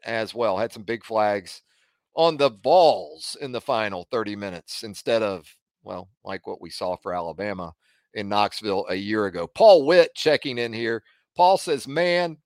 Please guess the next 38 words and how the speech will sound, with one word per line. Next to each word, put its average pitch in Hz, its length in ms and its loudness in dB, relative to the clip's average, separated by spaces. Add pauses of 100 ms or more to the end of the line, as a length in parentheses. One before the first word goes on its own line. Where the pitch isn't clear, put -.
give 190 240 -2
the 170 160 -2
O 160 180 2
L 156 260 4
a 127 140 -4
ton 143 260 -6
of 143 80 -6
credit 104 360 -4
today. 87 360 -10 (960)
A 143 120 -6
few 202 240 -10
assignment 175 480 -2
sacks 156 340 -4
given 143 260 -4
up 151 240 -4
and 123 100 -8
a 117 120 -6
few 156 260 -14
where 131 180 -4
Milroe 139 460 -6
was 123 200 -8
too 147 160 -14
sta-, 151 320 -6
stationary, 156 1000 -6 (560)
but 120 200 2
the 113 160 -2
O 151 160 4
L 139 180 4
held 127 300 0
their 110 180 -2
own 165 360 -2
and 113 180 -8
produced 127 520 -12
a 101 140 -4
one 101 360 -8
hundred 139 480 -10
yard 120 300 -2
rusher 113 540 -4